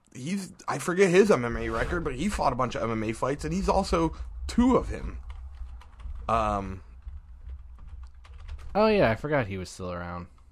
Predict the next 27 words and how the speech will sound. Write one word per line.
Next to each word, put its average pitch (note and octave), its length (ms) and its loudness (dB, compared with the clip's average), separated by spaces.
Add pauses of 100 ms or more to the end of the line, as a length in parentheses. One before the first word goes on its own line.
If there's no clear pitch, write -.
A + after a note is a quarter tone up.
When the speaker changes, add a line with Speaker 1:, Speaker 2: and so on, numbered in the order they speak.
(1160)
Speaker 2:
Well, D3 540 10
then, C3 240 4
I B2+ 140 0
mean, B2 180 2
maybe A#2+ 260 2
Lashley's A#2 480 2
the A2 60 -4
one A2 140 -2
that G#2+ 120 -2
would G2+ 100 -4
end G#2+ 140 -4
up G2+ 200 -10
kicking - 260 -10
his, F#2 220 -10
well, C#3 160 10
he'd C#3 240 2
probably, F3+ 280 4
maybe D#3+ 280 6
he's C#3+ 240 2
nice C3 300 2
to B2 140 0
those A#2+ 280 2
two A#2+ 320 0
then. G#2+ 100 2
Speaker 1:
<laughs> - 100 -4 (520)
Okay, F#3 420 6
okay. F3+ 120 6